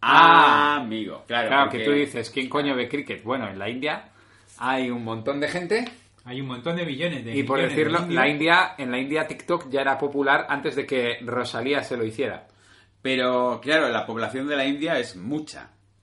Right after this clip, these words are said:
Speaker 1: Eh, la de
Speaker 2: Quizá
Speaker 1: Sudáfrica
Speaker 2: demasiada.
Speaker 1: No, no, no, no, no quería
Speaker 2: Bueno, no, no, <laughs> suena un
Speaker 1: No,
Speaker 2: poco
Speaker 1: no.
Speaker 2: mal. <laughs>
Speaker 1: No quería sugerir eso.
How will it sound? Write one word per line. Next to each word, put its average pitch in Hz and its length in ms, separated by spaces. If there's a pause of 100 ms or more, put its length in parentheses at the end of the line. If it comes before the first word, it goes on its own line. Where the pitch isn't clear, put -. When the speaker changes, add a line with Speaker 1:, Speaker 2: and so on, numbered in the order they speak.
(140)
Speaker 1:
Eh, 98 560
la 92 120
de 101 60
Speaker 2:
Quizá 101 100
Speaker 1:
Sudáfrica 135 260
Speaker 2:
demasiada. 151 760
Speaker 1:
No, 98 180
no, 90 120
no, 90 120
no, 92 220
no 98 180
quería 101 380
Speaker 2:
Bueno, 139 280
no, 139 220
no, 131 340
<laughs> - 0
suena 156 340
un 131 60
Speaker 1:
No, 120 80
Speaker 2:
poco 151 240
Speaker 1:
no. 196 60
Speaker 2:
mal. 147 340
<laughs> 165 460
Speaker 1:
No 131 200
quería 123 560
sugerir 123 440
eso. 113 280